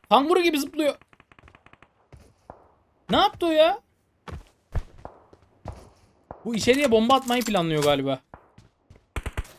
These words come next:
Atarsa sıkıntıya gireriz. Şu botumu da çekeceğim ben.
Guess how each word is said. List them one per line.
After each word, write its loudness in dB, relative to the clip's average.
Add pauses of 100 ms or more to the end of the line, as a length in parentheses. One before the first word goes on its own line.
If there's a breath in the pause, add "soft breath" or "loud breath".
(580)
Atarsa 0
sıkıntıya 0
gireriz. -6 (1300)
Şu -6
botumu 0
da -4
çekeceğim -2
ben. -2